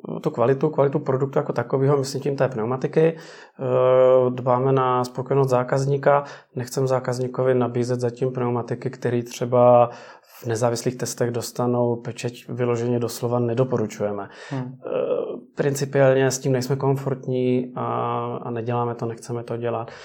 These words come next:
Speaker 1: Snažíme se třeba zákazníkovi pomoct s výběrem ty pneumatiky. Máme tam nějaký hodnotící, řekl, takový i, i, eh, indikátory, možná bezprávný slovo,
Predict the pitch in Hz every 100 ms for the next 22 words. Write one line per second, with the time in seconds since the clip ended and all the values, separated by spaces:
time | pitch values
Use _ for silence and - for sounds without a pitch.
0 | - - 127 123 127 123 131 - 127 120
1 | 120 123 123 127 127 123 120 117 117 131
2 | 127 127 127 120 113 120 117 110 - -
3 | _ _ 127 120 120 120 117 113 117 117
4 | 120 113 - 123 120 117 - _ _ -
5 | - - - 123 135 110 - 123 117 -
6 | - - - 127 117 107 113 - - -
7 | _ - 117 123 123 113 113 104 - 107
8 | 110 107 - 110 110 110 120